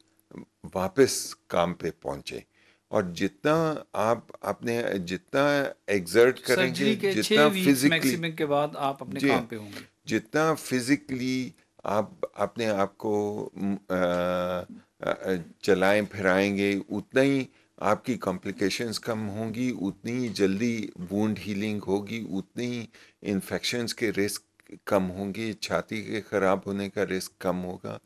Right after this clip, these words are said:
Speaker 2: ठीक।
Speaker 1: और, अम, तो
Speaker 2: ठीक,
Speaker 1: ये
Speaker 2: बिल्कुल वक्त ख़त्म होता है, मुझे पास few minutes हैं हमारे पास। आ,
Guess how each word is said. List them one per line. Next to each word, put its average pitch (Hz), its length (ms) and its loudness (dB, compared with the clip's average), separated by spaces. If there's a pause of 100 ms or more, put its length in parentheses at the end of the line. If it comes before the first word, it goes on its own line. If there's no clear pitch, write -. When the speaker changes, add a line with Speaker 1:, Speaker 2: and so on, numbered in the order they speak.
(240)
Speaker 2:
ठीक। 113 160 -12 (100)
Speaker 1:
और, 98 460 0 (100)
अम, 90 580 -6 (400)
तो - 60 -6
Speaker 2:
ठीक, 104 140 -8
Speaker 1:
ये 123 340 2
Speaker 2:
बिल्कुल 240 260 2
वक्त 185 220 0
ख़त्म 185 220 0
होता 143 200 -2
है, 135 120 0
मुझे 143 220 -4
पास 170 180 -4
few 165 440 -4
minutes 135 320 -2
हैं 107 60 -10
हमारे 101 200 -12
पास। - 100 -20 (720)
आ, 180 360 0